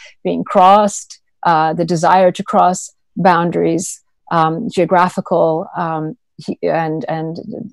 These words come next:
boundaries of, of, of being, of, of, of, of, of, of,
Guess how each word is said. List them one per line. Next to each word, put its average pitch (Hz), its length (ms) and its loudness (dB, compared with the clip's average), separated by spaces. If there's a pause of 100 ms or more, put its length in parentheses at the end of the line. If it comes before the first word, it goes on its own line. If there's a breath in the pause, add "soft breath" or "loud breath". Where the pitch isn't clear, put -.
(560)
boundaries 170 540 -2
of, 160 220 -4
of, - 260 -8
of 165 180 -6
being, 170 540 2
of, 156 200 -6
of, 156 240 -6
of, 165 280 -6
of, 165 300 -10
of, 170 300 -12
of, 165 120 -8